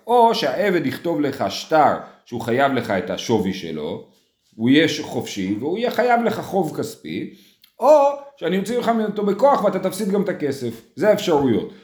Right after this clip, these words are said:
מאיפה יש לי סמכות להוציא? כן, "אילא מפקנא למינך, מדרבי אחי ברבי יושיע." כן, מדברי רבי אחי ברבי יושיע אני לומד שבאמת, אה, אה,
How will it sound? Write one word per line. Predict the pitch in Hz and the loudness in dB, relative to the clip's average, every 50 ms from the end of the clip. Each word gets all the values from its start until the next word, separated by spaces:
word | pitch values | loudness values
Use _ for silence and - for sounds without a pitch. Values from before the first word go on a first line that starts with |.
| _ _ _ | _ _ _
מאיפה | 92 113 151 175 170 175 165 | -4 -2 -2 0 0 2 2
יש | 156 160 165 - | 2 2 2 -2
לי | 165 147 | -6 -6
סמכות | - - 127 123 117 - - 175 170 156 123 - - - - _ | -2 -2 0 0 0 2 4 6 6 6 4 2 -6 -12 -20 _
להוציא? | - 139 131 123 110 - - - 95 90 95 117 120 - - _ _ _ _ | -2 0 0 0 0 -2 -6 -6 -4 -2 -2 -4 -6 -8 -16 _ _ _ _
כן, | - 123 143 | -2 0 0
"אילא | 151 156 151 147 165 170 | 0 2 4 4 4 4
מפקנא | 156 147 - - - 175 165 160 | 4 0 -2 0 0 0 2 2
למינך, | 151 139 123 113 101 101 107 107 - - - _ _ | 2 2 2 0 0 0 -2 -4 -6 -16 -20 _ _
מדרבי | 120 139 151 151 151 - 160 175 214 - | -4 2 4 4 4 6 4 4 4 4
אחי | - - 262 339 339 269 196 | 2 2 0 0 2 2 2
ברבי | 185 190 190 185 190 | 2 2 0 0 2
יושיע." | 220 247 262 240 - 214 214 208 190 180 - - - - _ _ | 0 2 0 0 -2 -2 0 0 0 -2 -4 -8 -16 -20 _ _
כן, | - 208 226 220 220 220 - | 0 0 0 0 0 -6 -6
מדברי | 139 139 139 135 139 135 135 214 220 | -4 -4 -2 0 -2 2 4 4 4
רבי | 190 151 156 185 202 | 4 2 2 2 2
אחי | 196 202 208 | 0 0 -2
ברבי | 208 214 214 208 | 0 -2 -2 0
יושיע | 240 262 202 226 220 | -2 -2 0 0 0
אני | 185 175 170 | 0 0 0
לומד | 160 160 165 202 240 233 220 - | 0 2 2 2 2 0 0 0
שבאמת, | - - 180 175 180 180 175 151 143 147 147 180 196 196 - | -2 -2 -2 -2 -2 -2 -4 -2 -2 0 0 0 -2 -4 -4
אה, | - - 139 135 - _ - - 113 139 135 _ _ _ _ _ _ _ 165 | -10 -14 -14 -16 -18 _ -20 -20 -20 -20 -20 _ _ _ _ _ _ _ -12
אה, | 170 180 | -10 -10